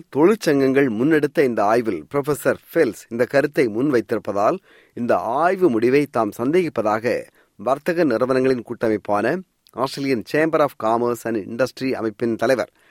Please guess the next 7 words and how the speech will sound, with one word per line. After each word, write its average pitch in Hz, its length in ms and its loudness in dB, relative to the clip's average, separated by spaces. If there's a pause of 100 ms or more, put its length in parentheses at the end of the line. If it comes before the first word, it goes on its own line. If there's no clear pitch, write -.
(180)
ஆண்ட்ரூ 139 420 -2 (160)
மெக்கேலர் 117 580 -2
கூறியுள்ளார். 107 720 0 (1800)
உடல்நலம், 143 680 0 (120)
வேலை, 131 440 4 (200)
ஆயுட்காலம் 120 680 0
உள்ளிட்ட 110 380 0